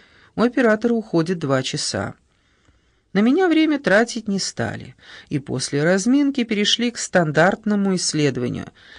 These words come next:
которому подвергаются кандидаты на должность при приеме на работу.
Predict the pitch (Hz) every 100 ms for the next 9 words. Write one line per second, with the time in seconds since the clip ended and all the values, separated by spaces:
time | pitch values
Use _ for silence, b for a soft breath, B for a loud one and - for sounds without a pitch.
0 | B 175 180 240 220 214 185 175 165 196
1 | 190 175 170 156 151 165 180 175 151 143
2 | 139 131 147 190 - B B B B -
3 | 277 277 202 190 202 185 170 156 113 98
4 | -